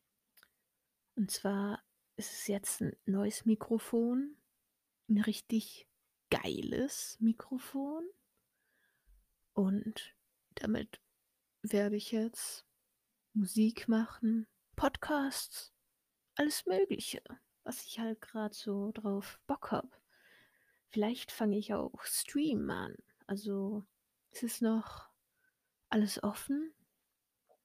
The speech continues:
Ich mein, was soll man denn eh machen, wenn Corona ist und so?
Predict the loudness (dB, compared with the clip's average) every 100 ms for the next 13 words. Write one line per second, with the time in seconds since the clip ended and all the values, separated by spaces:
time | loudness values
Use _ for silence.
0 | _ _ -8 -2 0 0 -2 -2 -4 -6
1 | -2 -2 0 0 0 0 0 4 6 6
2 | 6 2 4 4 6 6 4 2 _ _
3 | _ _ 2 2 6 6 6 4 2 0
4 | -2 2 4 4 2 -2 -4 -8